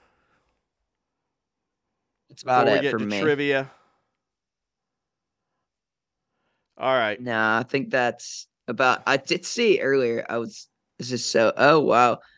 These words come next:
Speaker 2: What's
Speaker 1: the
Speaker 2: that?
Speaker 1: Rangers, I was seeing, they were smacking the Diamondbacks earlier, but the Diamondbacks made it close.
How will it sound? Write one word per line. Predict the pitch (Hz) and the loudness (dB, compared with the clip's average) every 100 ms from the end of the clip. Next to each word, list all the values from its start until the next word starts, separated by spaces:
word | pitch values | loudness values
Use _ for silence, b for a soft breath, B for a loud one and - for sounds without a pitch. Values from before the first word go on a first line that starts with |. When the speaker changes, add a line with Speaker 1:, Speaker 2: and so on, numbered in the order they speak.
| b _ | b _
Speaker 2:
What's | - 113 110 | -2 0 0
Speaker 1:
the | |
Speaker 2:
that? | 120 | 0
Speaker 1:
Rangers, | 127 131 123 117 117 - - | 2 0 0 -2 -6 -12 -8
I | 82 | -6
was | 92 | -6
seeing, | - - - _ | -8 -10 -12 _
they | - 117 | 2 4
were | 113 | 4
smacking | - 120 120 131 | 2 2 2 0
the | 107 | 0
Diamondbacks | 95 92 87 82 82 - | 0 0 0 -2 -4 -2
earlier, | 85 82 82 80 | -2 0 0 0
but | 117 113 | 0 0
the | 117 | 0
Diamondbacks | 120 156 151 - | -4 -4 -6 -4
made | 143 143 | -4 -4
it | - | -6
close. | - - 127 123 - - | -12 -8 -4 -4 -4 -8